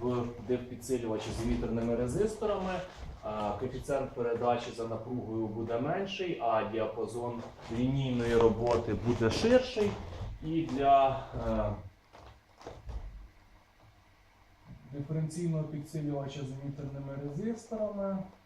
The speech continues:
залежність, е, напруги диференційної на виході від диференційної напруги на вході буде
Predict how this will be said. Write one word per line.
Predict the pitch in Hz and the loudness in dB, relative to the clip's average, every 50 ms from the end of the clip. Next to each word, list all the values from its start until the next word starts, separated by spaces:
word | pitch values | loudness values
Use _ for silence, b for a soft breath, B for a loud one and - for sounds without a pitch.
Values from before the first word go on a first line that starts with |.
| - - - - - - - - - - - - - - _ - - - - _ _ - - - - - - - - _ - _ _ - - - - _ _ - - - - - - - - - - | -20 -20 -20 -20 -20 -20 -20 -20 -20 -20 -20 -20 -20 -20 _ -20 -20 -20 -20 _ _ -20 -20 -20 -20 -20 -20 -20 -20 _ -20 _ _ -20 -20 -20 -20 _ _ -20 -20 -20 -20 -20 -20 -20 -20 -18 -14
залежність, | 123 135 139 147 156 160 165 175 165 165 165 160 160 151 139 - - - - - - 123 | -8 -4 -2 0 2 2 4 2 2 2 2 2 0 0 -2 -4 -10 -14 -16 -10 -6 -4
е, | 117 113 110 110 110 110 110 - - - - - - - - - - - | -2 0 0 0 0 -2 -2 -8 -12 -18 -20 -20 -20 -18 -16 -16 -12 -6
напруги | 131 135 131 - 143 151 165 160 143 151 | -4 -2 -2 -2 2 2 4 4 4 4
диференційної | 143 123 - 135 - 156 143 143 143 - - 151 147 147 143 139 143 | 2 2 0 -2 -2 -2 -2 -2 -2 -4 -2 -2 -2 0 0 -2 -2
на | 139 139 139 | -2 -2 -2
виході | 151 180 214 233 214 - 190 151 143 143 | 0 0 0 -2 -2 -4 -6 -6 -4 -4
від | 131 135 143 123 120 | -4 -4 -4 -6 -6
диференційної | 131 127 - 143 143 139 135 - 151 151 147 143 143 135 | -6 -6 -8 -8 -10 -10 -8 -6 -4 -4 -2 -2 -2 -2
напруги | 135 131 131 135 139 131 135 139 | -2 -4 -4 -2 -2 0 0 2
на | 135 135 | 2 0
вході | 131 - - - 180 202 208 202 147 131 | -2 -2 -2 2 4 4 4 4 2 -2
буде | 120 135 143 - 143 139 135 | -2 -2 -2 2 4 4 2